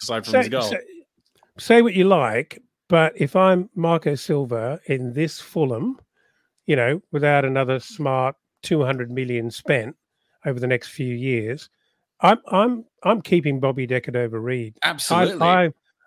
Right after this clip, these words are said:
Speaker 2: I'm, he is a handy player, the number of times, yeah, forget the fill-ins at right back, but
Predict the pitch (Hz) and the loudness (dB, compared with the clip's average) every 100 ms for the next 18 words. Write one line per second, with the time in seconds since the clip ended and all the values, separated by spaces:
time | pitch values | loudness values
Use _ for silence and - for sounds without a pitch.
0 | - 165 170 175 - 117 185 185 202 151 | -2 2 2 0 -8 -6 -4 -2 -4 -4
1 | 131 127 120 - 160 147 139 - 135 117 | -4 -6 -6 -4 -2 -2 -6 -6 -6 -4
2 | 110 135 - _ _ - 156 160 180 156 | -6 -10 -14 _ _ -10 -4 -2 0 -2
3 | - 147 123 120 120 - _ _ _ 208 | -4 -4 -4 -6 -8 -16 _ _ _ -10
4 | 104 - 135 151 147 - 107 104 - 127 | -8 -10 -4 -2 -2 -6 -6 -8 -6 -6
5 | 117 113 110 131 123 _ 127 120 120 - | -4 -6 -6 -10 -14 _ -4 -2 -4 -6
6 | 117 104 _ 147 | -10 -10 _ -6